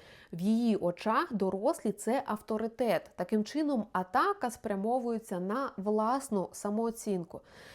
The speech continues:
І ці переконання з часом закріплюються і впливають на те, як людина сприймає себе і будує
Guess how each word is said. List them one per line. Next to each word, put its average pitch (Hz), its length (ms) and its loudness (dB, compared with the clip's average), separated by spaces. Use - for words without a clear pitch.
І 214 220 0
ці 262 180 0
переконання 233 920 2
з - 100 -12
часом 233 460 0
закріплюються 226 800 0
і 185 40 0
впливають 214 540 0
на 214 100 2
те, 240 240 0
як 220 300 0
людина 233 400 -2
сприймає 202 840 0
себе 196 680 0
і 214 80 -2
будує 208 520 -2